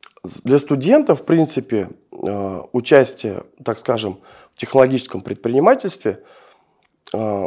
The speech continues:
это дает большой плюс понимания того, как продукт выводится на рынок.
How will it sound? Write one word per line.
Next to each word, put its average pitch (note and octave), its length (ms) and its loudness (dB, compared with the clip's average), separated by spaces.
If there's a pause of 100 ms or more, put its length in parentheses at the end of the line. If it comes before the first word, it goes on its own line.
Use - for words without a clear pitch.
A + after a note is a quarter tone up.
(160)
это D#3+ 400 4
дает C#3+ 360 6
большой C3+ 360 2
плюс A3+ 420 -4 (140)
понимания C#3 500 6
того, F3 400 0
как - 360 2
продукт D3+ 460 0
выводится C3+ 580 4
на A#2+ 120 2
рынок. G2+ 380 -4